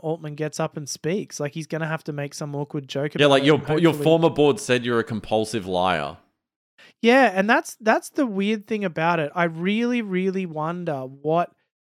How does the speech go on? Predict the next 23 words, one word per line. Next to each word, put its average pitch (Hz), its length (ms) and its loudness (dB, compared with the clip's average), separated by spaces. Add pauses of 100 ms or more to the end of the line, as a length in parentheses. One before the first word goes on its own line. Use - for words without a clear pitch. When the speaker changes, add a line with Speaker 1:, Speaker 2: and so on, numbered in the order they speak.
(180)
Speaker 1:
it 185 180 -8
was 156 540 -2
that 160 180 -10
he 170 320 -8
failed 147 360 -4
to - 100 -16
communicate, 143 680 -12
because 151 380 -4 (380)
I 185 40 0
just 208 400 0
don't 202 260 2
see 208 200 -6
what 190 160 0
it 185 80 -6
could - 120 -20
possibly 180 460 -8
be. 160 480 -6 (140)
Like, 160 220 0 (280)
I 180 60 2
think 214 240 -4
it 247 100 0
was, 185 220 -2
like, 160 360 0